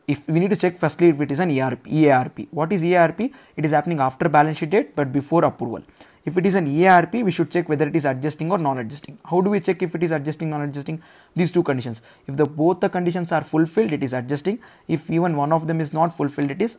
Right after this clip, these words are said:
non-adjusting. What are the conditions? Conditions existing on balance sheet date. The second one, events occurring after reporting period gives additional evidence.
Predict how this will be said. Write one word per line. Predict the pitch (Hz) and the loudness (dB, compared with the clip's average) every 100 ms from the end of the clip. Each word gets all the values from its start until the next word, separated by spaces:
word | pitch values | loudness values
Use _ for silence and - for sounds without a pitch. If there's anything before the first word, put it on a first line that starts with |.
| - | -2
non-adjusting. | 135 127 110 143 165 - | -2 -2 -6 -12 -18 -10
What | 156 | -4
are | 185 | 0
the | 190 | 0
conditions? | 175 165 185 214 - _ - - | 0 0 -2 -6 -14 _ -20 -2
Conditions | 139 151 151 151 | 0 2 0 -2
existing | 143 135 147 | -4 -6 -6
on | 143 131 | -6 -2
balance | 135 160 | 0 0
sheet | 165 | -2
date. | 160 214 - _ | 0 -2 -4 _
The | - | -10
second | - 151 175 | -6 -4 -4
one, | 214 285 - _ | -4 -8 -18 _
events | 165 190 156 | 0 0 0
occurring | 151 151 139 | -2 0 0
after | 135 - | -2 -2
reporting | 135 131 143 135 135 | -4 -2 -4 -4 -6
period | 131 127 | -6 -2
gives | 170 233 - _ | -4 -4 -10 _
additional | 127 123 - 120 | -4 -4 -6 -8
evidence. | 110 - - | -10 -12 -18